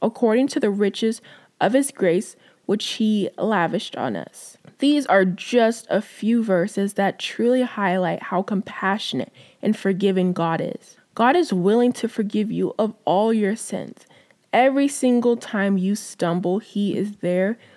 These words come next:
willing to help you up, get you back on your feet, forgive you, and move forward with you. However, we shouldn't be quick to think this means that we can just, you know, sin as much as we like because, you know, God will forgive us.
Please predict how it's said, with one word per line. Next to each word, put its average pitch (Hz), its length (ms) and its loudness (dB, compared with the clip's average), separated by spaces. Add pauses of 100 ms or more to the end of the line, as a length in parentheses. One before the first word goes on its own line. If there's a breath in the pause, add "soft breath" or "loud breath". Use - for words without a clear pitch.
(320 soft breath)
willing 208 360 4
to 202 120 0
help 233 380 -2
you 269 140 2
up, 165 320 0 (100)
get - 260 -4
you 214 120 0
back 190 340 0
on 202 220 0
your 214 140 0
feet, - 360 -6
forgive 214 580 -2
you, 175 240 -2
and 202 200 2
move 208 160 2
forward 202 480 -2
with 175 260 -6
you. - 220 -10
However, 220 720 2 (120)
we 254 160 4
shouldn't 269 540 2
be 220 520 0
quick - 420 0
to 226 680 0
think 247 400 2
this 226 240 2
means 214 220 2
that 190 100 2
we 202 100 0
can 208 180 0
just, 185 320 -2
you 202 100 2
know, 165 180 4
sin 202 360 0
as 185 160 0
much 185 220 0
as 196 140 -2
we 190 120 2
like 175 400 0
because, 190 420 0
you 190 60 2
know, 180 120 2
God 185 360 0
will 208 200 0
forgive 190 460 -2
us. - 400 -14